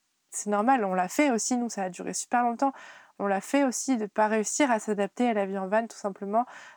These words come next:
de prendre du temps à trouver pourquoi et de pas lâcher l'affaire.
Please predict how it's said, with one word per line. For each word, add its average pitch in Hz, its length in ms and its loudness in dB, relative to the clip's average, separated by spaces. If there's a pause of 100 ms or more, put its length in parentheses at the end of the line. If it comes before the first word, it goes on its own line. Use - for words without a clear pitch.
de 208 100 2
prendre 233 280 2
du 202 140 -6
temps 262 360 4 (100)
à 196 180 2
trouver 226 360 -2
pourquoi 233 600 2
et 202 440 2
de 196 80 -2
pas 240 200 4
lâcher 220 300 2
l'affaire. 196 460 -2